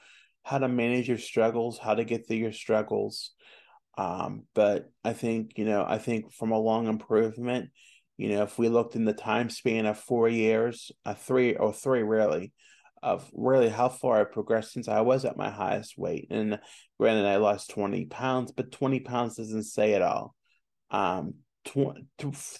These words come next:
three years ago, I couldn't even walk through the store. Two years ago, I only made it to the first bench down the street, maybe, uh, and a pain to the second.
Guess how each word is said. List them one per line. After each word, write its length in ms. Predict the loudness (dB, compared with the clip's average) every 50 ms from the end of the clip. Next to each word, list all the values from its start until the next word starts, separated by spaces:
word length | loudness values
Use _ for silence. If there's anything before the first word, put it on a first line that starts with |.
| -20 -14 -6
three 240 | 0 2 4 4 6
years 340 | 6 8 8 6 6 4 2
ago, 440 | -4 -2 0 2 4 4 4 2 4 2
I 140 | 2 0
couldn't 340 | 0 -4 -6 -6 -6 -4 -4
even 280 | -2 -2 0 0 0 0
walk 260 | -2 -4 -4 -6 -6
through 140 | -6 -4 -4
the 60 | -6
store. 560 | -8 -10 -4 0 0 2 2 2 0 -2 -6 _ _ _ _ -20 -20 -20 -20 _ _ _ _ 0
Two 140 | 4 4
years 340 | 6 6 6 4 4 2 2
ago, 300 | 0 2 4 4 4 6
I 100 | 4 4
only 280 | 2 2 0 0 0 0
made 180 | 0 2 2
it 100 | 0 0 -2
to 80 | -6
the 80 | -8 -6
first 340 | -2 2 2 2 2 0 -4
bench 260 | -4 -4 -4 -4 -4
down 240 | -2 0 0 0 -2
the 60 | -4
street, 440 | -6 -8 -8 -2 0 0 0 0 -2
maybe, 420 | -2 -2 -2 0 -2 -4 -6 -8 _ _ _ _ _ _ _ _ _ _ -16 -14
uh, 540 | -14 -12 -10 -12 -12 -12 -12 -14 -14 -12 -8
and 220 | -4 0 0 0 0
a 100 | -2 -6 -6
pain 320 | -2 0 2 2 2 2
to 80 | 0 0
the 80 | -2 -2
second. 640 | -2 0 0 2 2 0 -2 -4 -6 -6 -8 -12